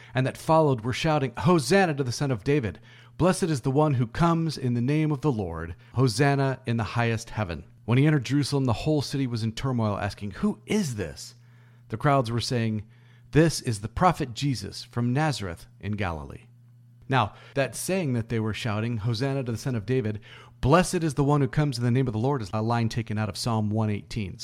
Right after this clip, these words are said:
one eighteen twenty-six. And again, the prophecy from Zechariah nine nine is included by both Matthew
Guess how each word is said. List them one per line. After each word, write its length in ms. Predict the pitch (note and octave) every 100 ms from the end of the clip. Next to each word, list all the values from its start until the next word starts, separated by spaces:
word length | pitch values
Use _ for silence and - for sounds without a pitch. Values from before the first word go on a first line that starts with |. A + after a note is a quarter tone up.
| -
one 180 | - F#2+
eighteen 440 | G2+ - - G2+ F#2+
twenty-six. 880 | G2+ G2+ F#2 - - D3 - - - - - - - - -
And 160 | A2+ A2+
again, 400 | A2 D3 A2+ A2
the 60 |
prophecy 840 | A2 - C3 B2 A#2 - B2 A2+ G#2 -
from 260 | B2+ A#2
Zechariah 480 | A2 B2 A2+ A#2 G#2+
nine 480 | G#2 G#2+ A2 G#2+ G#2
nine 440 | G#2+ A#2 G#2+ G#2 A2 - -
is 140 | B2+ B2
included 340 | B2+ D#3 B2+
by 160 | G2+ F#2+
both 340 | - A#2 -
Matthew 480 | A2 G#2+ - G#2+